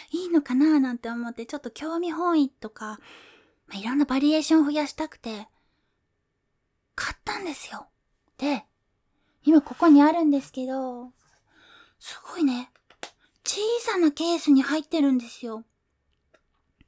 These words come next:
で、あのですね、充電器も小さくて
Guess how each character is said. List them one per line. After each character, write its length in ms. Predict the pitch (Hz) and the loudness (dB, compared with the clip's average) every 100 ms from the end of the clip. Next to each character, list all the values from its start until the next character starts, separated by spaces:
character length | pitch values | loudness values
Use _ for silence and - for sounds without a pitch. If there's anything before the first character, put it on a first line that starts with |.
| _ _ _ _ _ 254 | _ _ _ _ _ -8
で、 340 | 269 240 - _ _ _ _ _ _ _ _ _ - - - - _ _ _ _ _ | -8 -8 -14 _ _ _ _ _ _ _ _ _ -20 -20 -20 -20 _ _ _ _ _
あ 380 | - - 349 - | -20 -18 -16 -8
の 100 | 320 | -8
で 100 | 277 | -8
す 200 | - - | -12 -14
ね、 60 | 220 233 262 330 - _ _ _ _ _ _ _ _ _ _ _ - | -14 -12 -10 -10 -12 _ _ _ _ _ _ _ _ _ _ _ -12
充 240 | 392 403 | -6 -4
電 200 | 427 403 | -2 -2
器 80 | 285 | -2
も 120 | 240 | -4
小 220 | - 302 | -6 -12
さ 140 | 277 285 | -10 -14
く 120 | - | -14
て 440 | - 269 240 226 | -10 -10 -10 -14